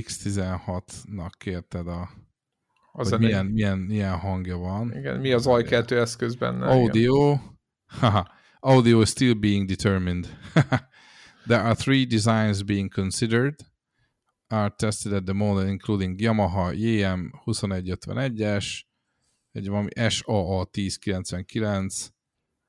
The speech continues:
Speaker 1: ö, és valami Seed-like implementation, valami F P G alapú Seed implementation.
Speaker 2: Na.
Speaker 1: Tehát, ja, tehát az, az még, annak még nincs meg a végleges, ö,
Speaker 2: Na, de ez
Speaker 1: része.
Speaker 2: egy
Speaker 1: A
Speaker 2: jónak
Speaker 1: proci,
Speaker 2: tűnik.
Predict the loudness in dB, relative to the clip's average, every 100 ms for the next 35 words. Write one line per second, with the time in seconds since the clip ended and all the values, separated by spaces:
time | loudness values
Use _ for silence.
0 | _ _ -6 -2 0 0 0 -2 -4 -4
1 | -2 -2 -2 -2 -2 0 -2 -4 -4 -6
2 | -4 -4 -4 -4 -4 -4 -4 -4 -6 -12
3 | _ _ _ _ -6 -4 -4 -6 -8 -6
4 | -6 -6 -8 -8 -10 -10 -16 _ _ -14
5 | -10 -10 -10 -14 -12 -10 -10 -10 -8 -8
6 | -6 -8 -10 _ _ _ _ _ -2 2
7 | 2 -2 -10 _ _ _ _ -2 2 2
8 | -2 -6 -4 0 0 0 0 0 0 0
9 | 0 0 0 -2 -2 -4 -4 -2 -2 -4
10 | -4 -4 -2 -2 -2 -4 _ -16 -16 _
11 | _ -12 -4 2 4 4 2 0 -2 -14
12 | _ _ -20 -20 _ _ -2 2 2 2
13 | 2 2 0 0 0 0 0